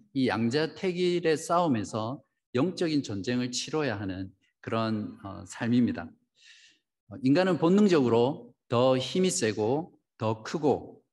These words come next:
또 더 화려하고 좋은 쪽을 선택하기 마련입니다. 저와 여러분이 잠깐만 우리의 정체성이 무엇인지 잊어버리고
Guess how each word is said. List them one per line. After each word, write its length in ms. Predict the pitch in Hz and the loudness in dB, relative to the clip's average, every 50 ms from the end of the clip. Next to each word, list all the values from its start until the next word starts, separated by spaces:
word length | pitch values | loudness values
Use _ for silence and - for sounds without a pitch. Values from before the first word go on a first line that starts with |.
| _ _ | _ _
또 160 | - 117 113 | -8 -8 -6
더 260 | - 110 104 110 113 110 | -4 -4 -2 -2 -2 -4
화려하고 680 | 110 - 170 170 160 135 113 104 90 - 117 120 117 | -4 -4 -4 -2 -2 -2 -2 -2 -2 -2 -4 -4 -4
좋은 400 | 117 - 113 104 110 123 139 135 | -4 -6 -4 0 2 2 2 2
쪽을 600 | 127 151 147 131 113 104 113 143 170 180 - - - _ _ _ | 0 0 0 0 0 0 0 0 0 -2 -6 -12 -20 _ _ _
선택하기 680 | - - - 123 - 160 151 - 165 151 135 123 117 110 | -8 -2 -2 0 0 -2 -2 -2 -2 -2 0 0 0 0
마련입니다. 640 | 98 101 113 123 123 107 98 92 87 90 92 95 - _ _ _ _ _ _ _ _ | 0 0 0 0 0 -2 -4 -6 -8 -10 -12 -14 -16 _ _ _ _ _ _ _ _
저와 260 | - 156 160 170 151 | -2 0 2 2 2
여러분이 540 | 156 175 185 160 127 120 117 127 135 113 - | 2 2 2 2 2 2 4 4 4 2 0
잠깐만 1120 | - - - 110 120 127 123 123 - 180 175 180 170 156 123 117 127 147 170 180 - - - _ _ _ _ | -2 -4 -2 0 0 0 0 0 0 0 2 2 2 2 2 2 0 0 -2 -4 -8 -14 -20 _ _ _ _
우리의 320 | - 117 139 156 156 143 - | -2 0 2 2 2 2 0
정체성이 560 | - 117 110 104 - 143 135 160 160 156 147 | -2 -2 -2 -2 -4 -4 -4 -2 0 2 2
무엇인지 960 | 127 98 98 104 113 113 - 135 127 117 120 117 113 113 113 110 113 - - _ _ - | 2 0 -2 -4 -4 -2 -2 -2 -2 -2 -2 -4 -2 -2 -2 -4 -6 -10 -16 _ _ -8
잊어버리고 920 | 165 165 165 147 123 117 107 104 98 90 98 98 113 139 156 175 - - | -4 0 0 2 2 2 2 0 -2 -4 -2 -2 -2 -2 -2 -4 -10 -20